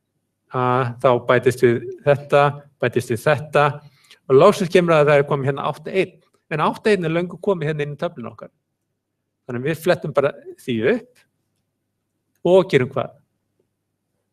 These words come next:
Jú, á þessum tímapunkti þá erum við búin að setja inn þessi hérna inn í töfluna og vitum núna að því við ætlum að skrifa út A, B,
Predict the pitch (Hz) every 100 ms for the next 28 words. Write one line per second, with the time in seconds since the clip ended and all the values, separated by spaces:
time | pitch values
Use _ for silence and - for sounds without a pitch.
0 | _ _ _ _ _ _ _ _ _ _
1 | _ _ _ _ _ _ _ _ _ _
2 | _ _ _ _ - 135 123 123 202 220
3 | 196 - 170 151 135 - 120 139 151 147
4 | 143 185 180 - 170 165 143 - - 143
5 | 135 131 110 117 160 160 _ _ _ -
6 | 139 127 139 131 107 107 156 - _ _
7 | _ 147 135 208 - 160 160 151 117 131
8 | 170 156 _ _ _ _ - 131 160 160
9 | 160 151 143 - 180 190 185 180 - 147
10 | 147 139 117